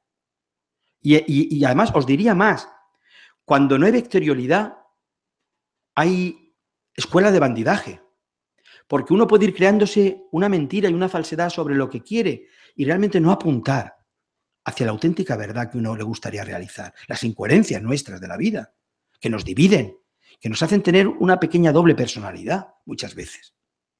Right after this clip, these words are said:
Fijaros esto para la psiquiatría, para la psicología, qué recorrido tan importante tiene don Julián Marías. La vida humana supone una estructura vectorial y por eso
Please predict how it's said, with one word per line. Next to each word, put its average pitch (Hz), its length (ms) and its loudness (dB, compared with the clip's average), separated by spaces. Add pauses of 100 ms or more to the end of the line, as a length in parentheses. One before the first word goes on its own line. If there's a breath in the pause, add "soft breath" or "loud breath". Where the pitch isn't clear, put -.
(400)
Fijaros 143 320 -8
esto 180 320 -4 (220 loud breath)
para 95 160 -8
la 92 100 -6
psiquiatría, 110 640 -10
para 98 160 -12
la 98 140 -12
psicología, 113 720 -8 (260 soft breath)
qué 123 120 -8
recorrido 110 640 -8 (240)
tan 98 160 -8
importante 104 480 -12
tiene 92 420 -14 (160)
don - 120 -8
Julián 85 320 -12
Marías. 71 420 -18 (560 loud breath)
La 117 60 -4
vida 147 200 8
humana 170 280 8
supone 170 300 4
una 180 100 8
estructura 170 420 4
vectorial 165 420 4
y 160 60 2
por 139 160 -2
eso 190 300 0